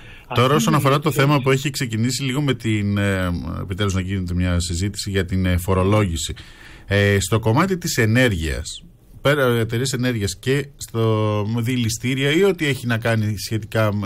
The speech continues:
Speaker 1: ε, με αυτούς τους κλάδους που πόνεσαν την τσέπη μας, ποια είναι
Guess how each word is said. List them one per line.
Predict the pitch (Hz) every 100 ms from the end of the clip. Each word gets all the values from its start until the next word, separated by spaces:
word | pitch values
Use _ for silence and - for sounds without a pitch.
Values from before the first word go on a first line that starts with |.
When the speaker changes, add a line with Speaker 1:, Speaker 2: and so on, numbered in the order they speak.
| -
Speaker 1:
ε, | 101 101 98
με | 98 98
αυτούς | - 107
τους | -
κλάδους | - 123 143
που | 139
πόνεσαν | 123 143 117 98
την | 87
τσέπη | 90 87 85
μας, | 78 73 - - - - -
ποια | - 220
είναι | 202